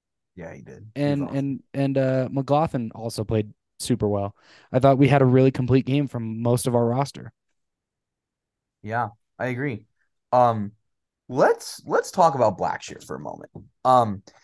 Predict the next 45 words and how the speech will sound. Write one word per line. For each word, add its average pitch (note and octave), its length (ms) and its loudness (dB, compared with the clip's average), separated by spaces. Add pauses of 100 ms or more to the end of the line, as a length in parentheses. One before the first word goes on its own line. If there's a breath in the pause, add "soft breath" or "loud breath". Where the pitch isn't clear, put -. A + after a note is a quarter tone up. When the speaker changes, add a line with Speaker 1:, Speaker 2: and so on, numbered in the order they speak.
(280 soft breath)
Speaker 1:
he, F#3+ 480 -2 (1900)
I B3 260 6
feel, B2 360 2
and C3+ 120 0
maybe, F3+ 260 0
maybe F#3+ 240 0
this D3 160 -2
is A2+ 80 -8
off F#2+ 300 0
base, - 380 -16 (320)
but - 180 4
I B3 180 6
feel B3 240 4
like F3 200 4
he's D#3+ 280 -6
kind D3 320 0
of A2+ 140 -4
been A2+ 160 -4
the G2+ 100 -4
guy - 460 -8
for C#2 140 -10
us - 180 -14
so - 100 -14
far A#1+ 240 -12
this - 160 -16
season. E2 400 -18 (240)
As C3 180 -2
far D3 220 8
as, C3+ 160 2
like, G2 320 0 (1600)
<sighs> - 60 -8 (340 loud breath)
who's, A3+ 580 -2 (240)
who A#3+ 360 -4
do A3 120 2
I F#3+ 120 6
want C#3+ 380 0
to B2+ 160 -6
have A2+ 320 2
the A2 60 -6
ball F#2 320 -2
in F#2+ 80 -6
their G#2 140 -6
hands G#2+ 460 -8
in G#2 100 -8
a F#2+ 200 -4